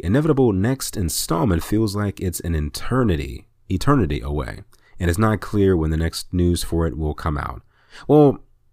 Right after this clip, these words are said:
technically, it's supposed to come out, uh, we're, mm, I was about to say technically it's supposed to come out next year. Yeah, right. What I meant to <laughs> say was technically we're supposed to be getting new news on the next installment next year, because, or at least something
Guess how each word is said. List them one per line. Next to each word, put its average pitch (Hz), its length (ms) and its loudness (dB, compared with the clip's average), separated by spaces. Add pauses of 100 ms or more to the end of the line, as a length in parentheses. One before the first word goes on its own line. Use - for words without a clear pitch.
(920)
technically, 131 500 4
it's 90 120 0
supposed 117 240 4
to - 60 2
come 90 140 -2
out, 82 160 -4
uh, 78 160 -4
we're, 104 140 4
mm, 80 500 -4 (460)
I 85 40 2
was 90 80 4
about 90 120 4
to 82 80 0
say 76 160 0
technically 71 380 0
it's 67 60 -4
supposed 73 200 -4
to - 60 -2
come 69 140 -4
out 62 100 -4
next - 280 -10
year. 65 140 -4
Yeah, 65 180 -6
right. 67 380 -4 (180)
What 85 140 2
I 87 60 6
meant 104 180 8
to 107 80 8
<laughs> - 0 -
say - 260 6
was - 640 2 (320)
technically 95 420 4
we're 85 120 2
supposed 92 400 0
to 80 60 -4
be 78 100 -2
getting 78 280 0
new 80 180 0
news 101 760 6 (320)
on 85 220 2
the 80 80 2
next 78 280 -2
installment 71 680 -2
next 73 340 -6
year, 71 200 -2
because, 69 640 -6
or 92 240 4
at 92 80 0
least 123 360 0
something 76 600 -2